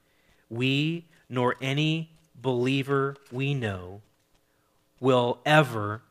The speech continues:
finally fall away. All believers will persevere unto the end. Our Savior will make sure of that.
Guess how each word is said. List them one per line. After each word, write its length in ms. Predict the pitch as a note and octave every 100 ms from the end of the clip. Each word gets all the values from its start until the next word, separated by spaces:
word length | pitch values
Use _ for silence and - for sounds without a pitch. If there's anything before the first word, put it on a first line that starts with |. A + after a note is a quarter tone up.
| _
finally 880 | - - - D3+ D3+ D3 A2+ G#2 G#2 -
fall 360 | - B2+ A2+
away. 320 | G#2+ G#2+ F#2+ - _ _ _ _ _ _ _ _ _ _ _ _ - -
All 260 | D3 E3+
believers 640 | E3 F3+ E3 D3 C3+ C3+ B2+ B2
will 280 | C#3+ D#3
persevere 840 | D#3+ - F#3 - F3 C3 C3+ C3 -
unto 440 | C3+ C3 - F3
the 240 | E3+ D#3+ A2+
end. 340 | G2 G2+ G2+ _ _ _ _
Our 200 | B2+ C3
Savior 840 | A#2+ - - F3+ F#3 B2 G#2 G2 G2+ _ _
will 160 | - B2
make 180 | A#2+ A#2+
sure 260 | - A#2
of 120 | G2+ G2+
that. 240 | F2+ F2